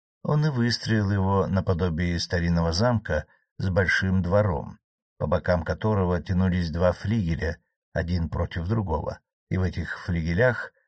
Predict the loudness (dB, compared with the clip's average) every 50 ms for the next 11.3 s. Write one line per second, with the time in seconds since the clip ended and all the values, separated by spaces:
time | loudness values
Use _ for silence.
0 | _ _ _ -6 -2 -2 -2 0 -2 -2 -4 -4 -4 -2 0 0 0 0 0 -2
1 | -4 -6 -8 -8 -6 -4 -2 -2 -2 -2 -4 -2 -2 -4 -4 -4 -6 -4 -4 -4
2 | -6 -6 -8 -8 -6 -6 -6 -8 -10 -12 -14 -18 _ _ _ _ _ _ _ -6
3 | -6 -2 0 0 0 0 0 -2 -2 -4 -4 -4 -4 -4 -2 0 0 2 2 0
4 | 0 0 0 2 2 0 0 -2 -4 -6 -8 -8 -8 -10 _ _ _ -6 -4 -2
5 | -2 -2 0 0 0 0 0 -2 0 0 0 0 0 0 -2 -4 -4 -2 -2 0
6 | 2 0 0 0 0 0 -2 -2 -4 -8 -8 -6 -6 -8 -8 -10 -12 -14 -16 -16
7 | _ _ _ _ _ _ _ _ _ _ _ _ _ _ _ _ -8 -4 -4 -4
8 | -2 -4 -4 -2 -2 -2 -2 -2 -2 0 0 0 0 0 -2 -2 -2 0 0 0
9 | -2 -4 -4 -2 -2 0 0 0 0 0 2 2 4 4 4 4 2 2 4 4
10 | 2 2 0 0 -2 -2 -2 0 0 0 0 0 -2 -2 -2 -2 0 0 0 0
11 | 0 0 0 -2 -2